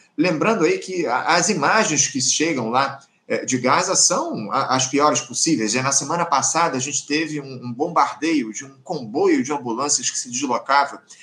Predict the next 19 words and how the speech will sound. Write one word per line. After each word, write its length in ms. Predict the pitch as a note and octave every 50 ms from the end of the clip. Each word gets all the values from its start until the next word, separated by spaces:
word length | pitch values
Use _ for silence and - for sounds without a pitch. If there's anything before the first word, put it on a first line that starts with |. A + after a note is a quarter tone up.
| - - - - - _ _
lá 280 | - B2+ C3 C#3 C3+ C#3+
em 60 | C#3+
território 460 | C#3+ - C3+ C#3 C3+ C3+ C3+ C3 C3
palestino. 540 | - C3+ A#2 G#2 G2 - - - D3 D3 D3+
Também 440 | - F3 D#3+ C#3 E3+ F#3 D#3+ C3 - _ _ _ _ _
campos 380 | - F#3 A3+ C4+ - - C#3 A#2+
de 80 | D3 C#3+
refugiados 920 | E3 E3 - - A3+ A3+ G3 - E3 D3 C#3 E3 G3 G3+ F#3+ D#3+ C#3 B2+
foram 360 | - - D3 D3 C#3 B2+ A#2+ C3
alvo 440 | D3 E3 E3 D3+ A#2+ A2 G#2+ G#2 _ _ _ _ _ _ _ _
dos 260 | C3 D3+ D#3+ C#3+ -
mísseis 640 | C3+ D#3+ G3 F#3+ - - - A#2 G#2+ - - - - _ _ _ _ _
de 160 | B2+ A#2+ D#3
Israel. 460 | F3+ D3+ D3+ C#3 B2 C3 D#3 F3+ F#3+ -
Uma 200 | E4+ F4 E4 -
situação 340 | - - - - - G3
absolutamente 580 | G3+ - - G3+ - F#3+ F3+ F#3+ F#3+ - - G3
inimaginável, 680 | G#3+ A#3+ A3+ G3+ G3+ G3 - C#3+ C3 D3 D3+ C3+ C3+ C#3
né, 140 | C#3 C3